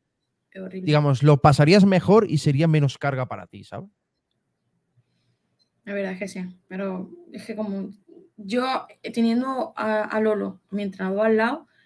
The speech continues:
Speaker 1: te juro que no me, me da igual el mundo. Pero cuando falta él, lo noto mucho. Tengo una gran dependencia de él. Emocional y todo.
Speaker 2: Dicho esto, no te quiero quitar mucho más tiempo, ¿vale?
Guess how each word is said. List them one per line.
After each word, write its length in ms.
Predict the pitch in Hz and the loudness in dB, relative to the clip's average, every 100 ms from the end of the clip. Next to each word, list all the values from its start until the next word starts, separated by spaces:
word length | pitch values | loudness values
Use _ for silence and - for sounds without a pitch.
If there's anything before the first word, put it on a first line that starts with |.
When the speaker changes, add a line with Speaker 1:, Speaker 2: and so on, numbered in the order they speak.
| _ _ | _ _
Speaker 1:
te 80 | _ | _
juro 260 | - 240 226 | -4 -2 0
que 100 | 214 | -4
no 140 | 214 | -4
me, 240 | 220 208 | -4 -4
me 160 | 220 208 | -6 -4
da 80 | 220 | -2
igual 280 | 220 202 190 | -2 -2 -2
el 80 | 190 | -2
mundo. 340 | 180 170 170 _ _ _ _ _ | -4 -8 -14 _ _ _ _ _
Pero 200 | 233 226 | 2 2
cuando 240 | 220 214 190 | 2 -2 -4
falta 480 | 226 226 226 247 | -2 -2 0 0
él, 180 | 262 311 269 | 2 0 -2
lo 120 | 202 | -4
noto 240 | 202 190 | -4 -6
mucho. 320 | 185 180 - - _ _ | -8 -8 -12 -20 _ _
Tengo 220 | 220 233 | 0 2
una 160 | 240 226 | 2 2
gran 220 | 214 220 | 2 2
dependencia 520 | 214 202 196 185 185 | 0 -2 -4 -4 -8
de 120 | 180 | -10
él. 160 | 185 - _ _ _ _ _ _ _ _ _ _ _ | -10 -14 _ _ _ _ _ _ _ _ _ _ _
Emocional 760 | - 214 208 190 196 226 240 254 | -6 -4 -4 -2 2 4 2 0
y 100 | 220 | -6
todo. 280 | 196 185 170 _ _ _ _ _ _ _ _ _ _ _ _ _ _ _ _ - _ _ _ _ _ _ _ _ | -6 -8 -10 _ _ _ _ _ _ _ _ _ _ _ _ _ _ _ _ -20 _ _ _ _ _ _ _ _
Speaker 2:
Dicho 220 | - 135 139 | -12 -2 -2
esto, 220 | 143 175 | 0 0
no 80 | 151 | 0
te 80 | |
quiero 160 | 120 120 | -2 -6
quitar 160 | 120 120 | -8 -10
mucho 220 | 120 120 | -12 -14
más 180 | 113 - | -16 -14
tiempo, 300 | 123 135 143 | -18 -14 -14
¿vale? 200 | 135 | -14